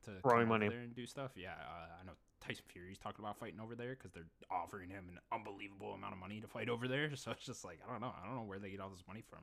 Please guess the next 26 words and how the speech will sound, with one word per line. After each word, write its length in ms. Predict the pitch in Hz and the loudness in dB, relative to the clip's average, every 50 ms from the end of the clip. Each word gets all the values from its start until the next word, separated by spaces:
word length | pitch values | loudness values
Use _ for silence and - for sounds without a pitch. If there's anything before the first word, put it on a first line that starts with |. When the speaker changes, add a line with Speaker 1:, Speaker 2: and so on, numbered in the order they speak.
| 160 | -16
Speaker 1:
but 120 | - - - | -18 -16 -12
they 120 | - 90 | -12 -10
have 180 | - - - - | -8 -2 2 6
Speaker 2:
I 20 | 139 | 10
mean, 260 | 147 139 135 123 120 | 10 12 12 10 10
Speaker 1:
they 80 | 117 - | 6 4
got 100 | 104 92 | 0 -4
a 60 | 87 | -4
lot. 220 | 107 104 - - - - - - - - - - - - - - - - | -4 -6 -6 -8 -10 -18 -20 -20 -20 -20 -20 -20 -20 -20 -20 -20 4 8
Speaker 2:
W 160 | - 123 127 | 8 10 12
W 200 | 135 135 127 120 123 | 12 12 12 12 12
E 60 | 139 | 12
does 240 | 139 139 131 117 131 | 12 12 12 12 12
it 80 | 123 | 8
as 140 | 127 127 113 | 8 6 6
well. 200 | 120 143 170 151 - - - | 4 4 2 2 -2 -6 -4
Speaker 1:
Yeah, 140 | - 104 131 | 0 2 2
W 240 | 131 - 95 92 82 | 2 0 -2 -6 -4
W 220 | - 101 98 98 95 | -4 -2 -2 0 0
E 140 | 95 107 | 0 -2
does 240 | 117 123 117 120 131 | -2 -2 -4 -4 -6
it 80 | 120 101 | -8 -8
too. 180 | - 95 117 | -6 -4 -4
Yeah, 380 | 143 135 101 107 117 107 101 95 | -4 -4 -4 -6 -8 -8 -8 -8
uh, 0 | |
uh, 340 | 98 107 - - 104 104 98 | -8 -8 -8 -8 -10 -10 -12